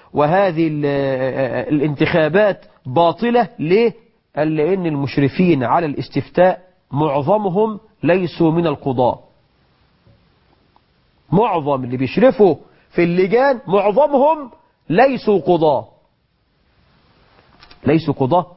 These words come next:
يعني الشرطة واقفة تحت في اللجنة، والجيش بيحيط باللجنة من كل مكان، وواحد بلغ من الجرأة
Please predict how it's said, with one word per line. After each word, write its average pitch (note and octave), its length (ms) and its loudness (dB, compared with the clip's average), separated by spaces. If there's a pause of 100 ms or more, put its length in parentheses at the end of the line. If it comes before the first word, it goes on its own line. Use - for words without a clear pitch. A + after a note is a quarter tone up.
(1200)
يعني C3+ 200 2
الشرطة E3+ 400 0
واقفة E3+ 260 0
تحت - 400 -4
في - 100 -6
اللجنة، C3+ 420 -2 (1000)
والجيش D#3 560 2
بيحيط D#3 380 0
باللجنة D#3 480 0
من C#3 160 -4
كل E3 280 -2
مكان، C#3+ 480 -2 (720)
وواحد D#3 640 2
بلغ G3 360 4
من D3+ 180 -2
الجرأة D3+ 640 0